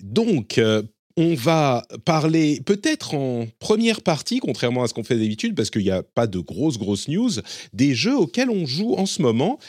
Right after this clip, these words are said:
Et comme, euh, j'en plaisantais tout à l'heure, on, on ne parle que des toutes dernières nouveautés.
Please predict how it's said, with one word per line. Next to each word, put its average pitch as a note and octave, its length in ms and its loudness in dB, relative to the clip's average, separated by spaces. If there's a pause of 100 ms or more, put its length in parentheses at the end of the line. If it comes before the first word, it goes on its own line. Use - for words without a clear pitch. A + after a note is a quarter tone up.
(120)
Et A2 120 2
comme, B2+ 320 0
euh, F#2+ 140 0
j'en E2 240 -8
plaisantais G2 480 -4
tout G2 180 -10
à G#2+ 60 2
l'heure, D#3 180 2
on, F2 120 -6 (160)
on G2 120 -4
ne G2+ 100 0
parle G#2 260 -2
que D#3 120 -2
des A#2 180 2
toutes G3+ 320 -6
dernières D3+ 440 0
nouveautés. A#2+ 640 0